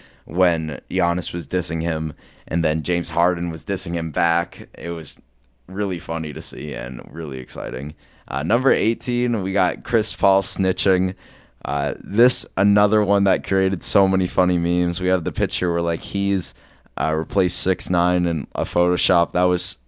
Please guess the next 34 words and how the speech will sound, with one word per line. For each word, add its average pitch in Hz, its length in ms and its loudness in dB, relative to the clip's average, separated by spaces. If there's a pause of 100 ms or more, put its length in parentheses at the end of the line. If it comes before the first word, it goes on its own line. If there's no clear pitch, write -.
(180)
so, 90 360 -2
so 90 220 -2
funny. 85 460 -2 (360)
Uh, 62 280 -4
when 87 260 0
Jordan 101 360 2
Bell 92 420 4 (180)
had 92 240 4
his 90 240 4
jersey 95 460 2
untucked, 95 600 2 (340)
and 82 200 -2
then 85 140 0
Chris 95 240 -2
Paul, 90 500 4
you 82 80 -4
could 92 160 0
just 90 180 -2
hear 110 220 4
him 101 120 -2
yelling, 101 360 2 (220)
"Yo, 113 320 6
that's 107 220 0
a 113 40 0
delay 110 460 2
of 92 60 -6
game." 98 420 0
So - 200 -4
they 92 120 -2
got 92 220 2
the - 80 -4
technical 98 500 -2
free 98 300 -6
throw, 98 600 0